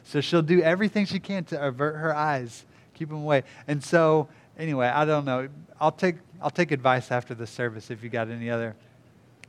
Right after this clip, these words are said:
uh, things we could try about this. But something that I've started to think is, okay, this eye contact is something that really builds trust with her, that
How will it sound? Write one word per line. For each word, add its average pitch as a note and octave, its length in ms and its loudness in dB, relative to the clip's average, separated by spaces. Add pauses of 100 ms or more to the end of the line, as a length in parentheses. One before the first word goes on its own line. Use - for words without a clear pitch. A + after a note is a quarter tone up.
uh, C3 140 2
things C#3 260 -8
we C3 80 -6
could A#2+ 140 -8
try C#3+ 180 -4
about B2 220 -4
this. B2 160 -8
But C#3 160 -10
something G#3 400 -4
that C#3 160 0
I've A#3+ 180 2
started B2+ 400 -2
to A#2+ 100 -6
think C#3 280 -6
is, C3 160 -4
okay, D#3+ 400 -2 (320)
this G#3+ 280 4 (120)
eye C#3+ 160 0
contact G#3+ 640 -2
is D#3 180 -2
something F3+ 520 -4
that D3 180 0
really D3+ 260 2
builds C#3+ 400 -2
trust C3+ 560 -4
with D#3 200 -4
her, D#3 280 2
that C3 200 2